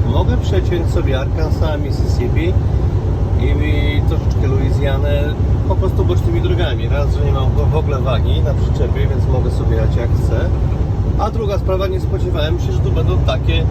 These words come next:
że tak powiem, najniższej kategorii drogi, na których mamy dwa pasy, milion tak zwany,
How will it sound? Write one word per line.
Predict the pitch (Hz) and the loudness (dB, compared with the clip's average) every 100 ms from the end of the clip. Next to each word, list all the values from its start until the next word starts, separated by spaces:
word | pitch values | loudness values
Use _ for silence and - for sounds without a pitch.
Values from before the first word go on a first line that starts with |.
| - - - - - - | 0 0 0 0 0 0
że | |
tak | - | -2
powiem, | - 143 139 117 127 147 | 0 0 0 0 0 0
najniższej | 143 - - - - | 0 0 0 0 0
kategorii | - - - - 175 | 0 0 0 0 0
drogi, | 165 - - - - - - - - - | 0 0 -2 -2 0 0 0 0 0 0
na | 156 | 0
których | - - - | 0 0 0
mamy | 170 - - | 0 0 0
dwa | - 165 | 0 0
pasy, | 156 156 143 - - 160 - - - - - - - - - - - - - - - - - - - - - | -2 -2 -2 0 0 0 0 -2 -2 0 0 0 0 0 0 0 0 0 0 0 -2 -2 0 0 0 0 0
milion | - 151 180 - | 0 0 0 0
tak | 143 - | -2 -2
zwany, | - - - | -2 -2 -4